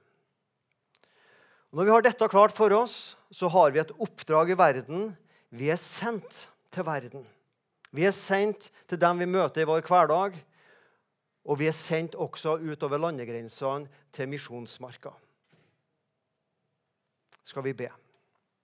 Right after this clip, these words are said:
Herre Jesus Kristus, du som har kalt oss, du som har frelst oss, du som fornyer oss, du som har gitt oss et oppdrag, hjelp oss å fokusere og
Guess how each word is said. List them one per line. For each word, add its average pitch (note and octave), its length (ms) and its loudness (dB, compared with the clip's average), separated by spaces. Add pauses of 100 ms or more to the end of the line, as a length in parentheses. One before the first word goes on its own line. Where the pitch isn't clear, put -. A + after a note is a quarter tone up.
(380)
Herre C#3+ 300 -2
Jesus C#3+ 260 -6
Kristus, D#3+ 680 -10 (1200)
du C3 140 -10
som D#3 160 0
har - 60 -4
kalt F3+ 360 0
oss, F3 240 -4
du C3+ 160 -10
som C3 140 -8
har - 60 -14
frelst F3+ 520 2
oss, F3+ 240 -6
du C3+ 80 -8
som C3+ 160 -10
fornyer E3+ 560 -2
oss, - 380 -6 (720)
du D3 100 -8
som D3 220 -4
har D#3+ 100 2
gitt C#3 160 -2
oss B2+ 140 -8
et B2+ 100 -6
oppdrag, F#3 560 -2 (800)
hjelp F#3+ 400 4
oss G3 240 -2
å D3 160 -8
fokusere D#3+ 840 -4
og C3 100 -6